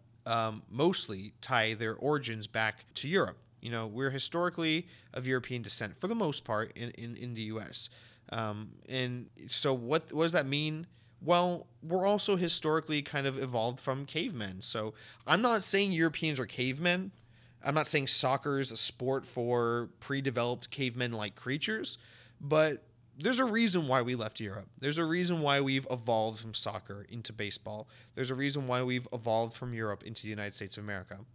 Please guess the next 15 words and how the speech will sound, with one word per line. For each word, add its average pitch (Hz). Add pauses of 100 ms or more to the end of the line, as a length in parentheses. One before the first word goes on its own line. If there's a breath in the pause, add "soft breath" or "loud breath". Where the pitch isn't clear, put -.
Take 180
from 175
that 170
what 139
you 139
will. 156 (280)
I'm 139
not 143
insulting 139
anyone. 135
I'm 117
not 127
saying 123
anything, 101
but, 101